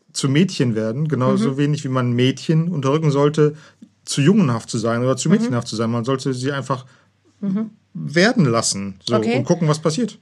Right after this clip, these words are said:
Speaker 2: Aber glaubst du nicht, dass Kinder Vorbilder brauchen?
Speaker 1: Auf jeden Fall.
Speaker 2: Okay, aber wenn ich jetzt ein Junge bin, dann orientiere ich mich doch an einem Mann oder
Speaker 1: Ja.
Speaker 2: an meinem Vater. Also wir kriegen es doch nicht aufgelöst, dass wir Männer und Frauen haben.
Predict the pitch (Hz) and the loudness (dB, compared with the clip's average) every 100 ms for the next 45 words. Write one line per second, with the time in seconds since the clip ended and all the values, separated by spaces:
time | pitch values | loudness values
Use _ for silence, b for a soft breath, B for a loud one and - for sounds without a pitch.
0 | - 226 214 208 220 - 320 302 - 226 | -4 0 2 2 2 0 -2 -2 -4 -8
1 | - 247 247 240 226 220 240 233 220 240 | -2 0 0 -2 2 2 2 0 0 -2
2 | 240 294 _ _ _ _ - - 101 92 | -2 -8 _ _ _ _ -12 -8 -6 -2
3 | 170 180 - 208 175 156 170 185 190 202 | -2 -2 -4 -4 -4 -6 -2 0 2 2
4 | 202 196 214 214 262 233 185 185 180 175 | -2 -4 0 2 4 4 2 2 0 0
5 | 185 190 233 220 220 214 202 196 185 190 | 0 -2 -2 -2 -2 -4 -4 -4 0 0
6 | 190 170 160 - _ _ _ 185 175 180 | 2 0 -2 -12 _ _ _ 0 2 2
7 | 180 180 196 190 190 156 156 _ _ _ | 0 0 0 0 -2 -10 -12 _ _ _
8 | _ _ _ _ _ _ _ _ 190 196 | _ _ _ _ _ _ _ _ -2 0
9 | 190 220 - 302 320 320 240 226 302 - | 0 -2 0 0 0 0 2 2 0 2
10 | 208 240 - 233 220 214 214 196 196 196 | 4 4 2 2 6 4 4 -2 0 0
11 | 196 202 196 196 - 151 151 143 143 135 | 2 4 2 0 -4 -4 -4 -8 -12 -14
12 | - | -16